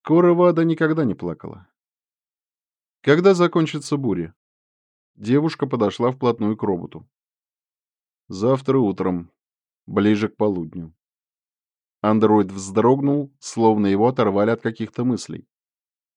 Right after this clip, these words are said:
«Тогда летим сейчас. Все, что мне надо, я увидела». «Ничего не выйдет. Симбиот не разрешит полет»,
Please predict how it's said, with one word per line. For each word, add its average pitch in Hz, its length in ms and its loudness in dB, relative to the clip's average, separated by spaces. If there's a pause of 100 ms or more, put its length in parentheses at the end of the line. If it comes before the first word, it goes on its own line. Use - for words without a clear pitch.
(680)
«Тогда 139 280 2
летим 151 280 2
сейчас. 123 560 -6 (720)
Все, 156 240 2
что 151 180 0
мне 143 120 4
надо, 160 220 2
я 143 140 2
увидела». 90 520 -4 (1160)
«Ничего 95 540 -4
не 107 160 0
выйдет. 92 440 -8 (500)
Симбиот 101 580 -2
не 104 100 -2
разрешит 95 560 -6
полет», 85 380 -8